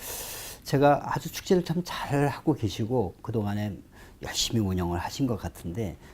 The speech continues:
조금 아쉽다고 이제 좀 제가 생각한 것은 모든 축제들을 이끌어가는 그 주체가, 아, 좀 시민들이 조금 참여하시는 게 좀 약했던 것 같아요.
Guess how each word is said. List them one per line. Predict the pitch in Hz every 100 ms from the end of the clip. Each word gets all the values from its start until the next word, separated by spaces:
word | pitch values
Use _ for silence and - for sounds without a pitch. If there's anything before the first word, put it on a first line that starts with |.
| -
조금 | 139 - - 160
아쉽다고 | - 110 113 165 165 - 127 104 107 101
이제 | 92 87
좀 | 101 92
제가 | 85 92 92
생각한 | - 117 101 98
것은 | 82 - 113 - - - -
모든 | 151 170 185
축제들을 | 175 - - 202 175 120 110 151 175 - - -
이끌어가는 | 143 143 185 180 160 156 151
그 | - 131 127 -
주체가, | - - - 151 117 85 - - - - -
아, | - 76 76 - - - -
좀 | 120
시민들이 | 113 - 170 190 196 127 82 82 73 - - -
조금 | 92 - 98 78 - - -
참여하시는 | - 139 135 104 95 - 101
게 | 95
좀 | 90 90
약했던 | - - - 160
것 | 147
같아요. | 80 - -